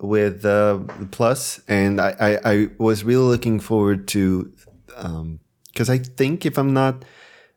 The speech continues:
mistaken, that in, um, games like Sonic two, for example, where you can use the drop dash, um, you kind of lost control a little bit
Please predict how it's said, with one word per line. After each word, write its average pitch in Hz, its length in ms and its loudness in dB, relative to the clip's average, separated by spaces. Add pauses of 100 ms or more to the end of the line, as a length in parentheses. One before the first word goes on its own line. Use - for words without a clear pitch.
mistaken, 123 880 0
that 107 720 2 (200)
in, 98 320 2
um, 92 420 2 (720)
games 101 240 0
like 95 140 0
Sonic 90 540 -2
two, 95 180 0
for 92 140 0
example, 87 680 -4
where 90 260 2
you 87 120 0
can 87 200 -6
use 87 340 -4
the 85 100 -4
drop 82 340 -4
dash, 80 500 -4 (640)
um, 87 500 0
you 104 160 0
kind 127 240 0
of 123 80 0
lost 117 260 2
control 101 420 0
a 113 60 2
little 123 200 2
bit 165 380 -2